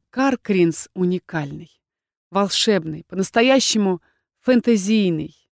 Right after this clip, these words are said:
Находясь в ограничениях института, я не могла видеть всё то волшебство, что было в Хилрауне.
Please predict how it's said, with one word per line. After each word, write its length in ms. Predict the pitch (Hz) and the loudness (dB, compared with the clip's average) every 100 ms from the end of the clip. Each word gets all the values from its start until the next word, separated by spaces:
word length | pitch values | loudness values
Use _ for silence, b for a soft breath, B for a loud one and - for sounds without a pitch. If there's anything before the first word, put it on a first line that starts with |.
| _ _ _ _ _ | _ _ _ _ _
Находясь 520 | 180 170 190 190 196 185 | -4 -2 0 0 0 -2
в 60 | |
ограничениях 720 | 175 190 190 - 214 196 175 | -2 0 0 0 0 0 -2
института, 480 | 190 - 202 294 247 | -4 -4 -4 -2 -2
я 120 | 214 | 0
не 100 | 208 | 0
могла 280 | 220 220 240 | 2 2 2
видеть 280 | 247 220 - | 2 -2 -6
всё 180 | - 208 | -4 -2
то 160 | - | 0
волшебство, 800 | 202 202 - 196 - 190 170 151 _ _ _ | 0 0 -4 -8 -12 -4 -4 -4 _ _ _
что 260 | - - 175 | -14 -4 -2
было 300 | 160 170 165 | 2 0 0
в 80 | - | -4
Хилрауне. 840 | - 196 165 160 147 139 151 | -6 -2 -2 -2 -4 -6 -10